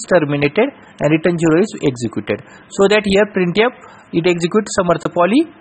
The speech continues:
how many times? Four times. Actually, if the con-, continue is not returning there, then it will execute only f-, five times. But here executed for four times, it, uh, miss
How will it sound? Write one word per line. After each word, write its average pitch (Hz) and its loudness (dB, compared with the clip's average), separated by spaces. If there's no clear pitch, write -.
how 185 0
many 180 -2
times? 240 0
Four 160 2
times. 104 -6
Actually, 220 0
if 190 -2
the 196 4
con-, 175 0
continue 208 2
is 208 -2
not 208 2
returning 214 2
there, 233 2
then 170 0
it 170 -2
will 185 0
execute 165 0
only 220 2
f-, - -16
five 175 -2
times. 113 -2
But 160 0
here 185 2
executed 170 0
for 202 0
four 233 2
times, 202 -2
it, 170 -4
uh, 170 4
miss 208 2